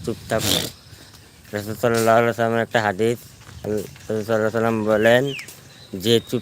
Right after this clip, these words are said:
থাকে সে নাজাত পায়।" তো আমরা অবশ্যই চুপ থাকবো। <coughs> যেহেতু আমরা পাঁচই আগস্টের সময় কোনো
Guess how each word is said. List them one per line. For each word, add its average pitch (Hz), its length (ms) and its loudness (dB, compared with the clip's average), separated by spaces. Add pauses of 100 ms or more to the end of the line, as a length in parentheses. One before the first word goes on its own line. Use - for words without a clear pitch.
(120)
থাকে 143 360 2
সে 139 420 0 (420)
নাজাত 104 340 0 (120)
পায়।" 90 160 -4 (840)
তো 101 100 -2
আমরা 107 280 4
অবশ্যই 110 540 0
চুপ 117 100 -2 (140)
থাকবো। 285 280 6 (300)
<coughs> 143 320 -6
যেহেতু 135 300 4
আমরা 143 340 4
পাঁচই 131 420 0
আগস্টের 127 520 0
সময় 123 460 2
কোনো 123 380 0